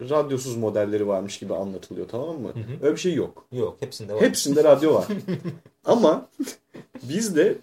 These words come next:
Speaker 1: T R T bandrolü diye bir şey var, tamam mı? <laughs> O yüzden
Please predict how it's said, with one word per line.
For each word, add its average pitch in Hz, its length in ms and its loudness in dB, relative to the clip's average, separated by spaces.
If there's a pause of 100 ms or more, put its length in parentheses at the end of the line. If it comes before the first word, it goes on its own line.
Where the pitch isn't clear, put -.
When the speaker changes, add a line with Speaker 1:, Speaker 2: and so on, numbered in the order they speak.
Speaker 1:
T 151 160 4
R 185 120 4
T 208 180 2
bandrolü 120 520 4
diye 196 120 0
bir 170 60 -4
şey 156 220 2
var, 87 200 0
tamam 131 280 -2
mı? 120 60 -8 (400)
<laughs> 254 100 0 (720)
O 190 120 12
yüzden 147 440 8